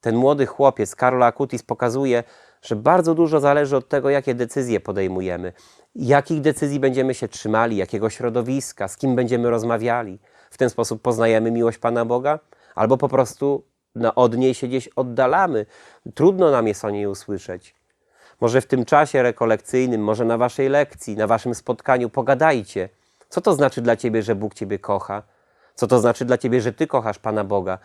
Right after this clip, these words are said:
Jakie wysiłki podejmujesz? Eucharystia, spowiedź, to są wysiłki. Kiedy chcemy komuś okazać miłość, pozmywać naczynia, posprzątać w domu, pomóc mu nieść plecak, bo się w kimś zakochałem i teraz jak pomogę, to to zapamięta. Bardzo podobnie z miłością do Pana Boga. My się tego po prostu uczymy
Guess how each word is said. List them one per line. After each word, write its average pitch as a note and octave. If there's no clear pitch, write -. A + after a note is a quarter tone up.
Jakie A#2
wysiłki C#3
podejmujesz? A2+
Eucharystia, G#2
spowiedź, G#2
to -
są F3
wysiłki. F3+
Kiedy C#3
chcemy D3+
komuś C#3+
okazać C3+
miłość, B2
pozmywać B2
naczynia, B2
posprzątać G#2
w G2
domu, C3+
pomóc B2+
mu B2
nieść G#2+
plecak, C3+
bo A2
się G#2+
w -
kimś A#2
zakochałem A#2
i G#2
teraz A2
jak A2
pomogę, B2
to A2+
to G#2+
zapamięta. G#2
Bardzo A2+
podobnie B2
z A2+
miłością A#2+
do A#2+
Pana B2
Boga. C#3
My A2
się A#2
tego C3
po B2+
prostu D3
uczymy B2+